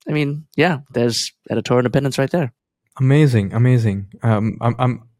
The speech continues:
Speaker 2: I'm o-, hoping that what you say is true, and I hope that, you know,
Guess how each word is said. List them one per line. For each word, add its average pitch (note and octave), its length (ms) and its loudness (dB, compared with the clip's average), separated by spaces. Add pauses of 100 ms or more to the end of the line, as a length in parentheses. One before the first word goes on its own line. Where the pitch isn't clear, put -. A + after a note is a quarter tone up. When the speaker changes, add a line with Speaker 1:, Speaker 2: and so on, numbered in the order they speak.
(180)
Speaker 2:
I'm C3 480 0
o-, - 180 -6 (200)
hoping C#3+ 440 2
that A#2 220 2
what A2+ 160 0
you A#2 60 0
say G#2+ 160 -2
is G#2 140 -2
true, G#2+ 260 -2
and G#2 140 -2
I G#2 140 0
hope A2 300 0
that, G#2 260 -2
you G#2 80 -4
know, G2+ 160 -4